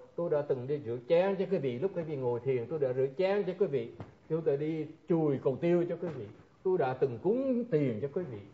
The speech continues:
tôi đã từng đem cơm cho cái vị, tôi đã từng tới nấu cơm cho cái vị rồi, bây giờ tôi mới ngồi đây được.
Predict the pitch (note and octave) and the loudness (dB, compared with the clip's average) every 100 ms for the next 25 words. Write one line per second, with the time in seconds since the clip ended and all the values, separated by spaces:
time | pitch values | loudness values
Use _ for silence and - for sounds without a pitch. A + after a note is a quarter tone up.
0 | - - G#3 F3+ F3 B2+ C3 C#3+ G3 G3 | -10 4 4 4 2 0 2 2 2 4
1 | G3+ G#3 G3+ G3+ G#3+ C#3 A#2+ F#3 D#3 C#3 | 6 6 4 2 2 0 -4 -6 -6 -6
2 | B2+ D3+ G3+ G3 G3+ B3+ A3+ G#3+ G3+ G3 | -4 2 4 6 8 8 8 6 6 2
3 | G#3 C#3+ B2 B2 D3 C3 C#3+ D3 C3 A2 | 0 0 -4 -6 -6 -8 -8 -8 -6 -6
4 | A#2 A#2+ | -6 -12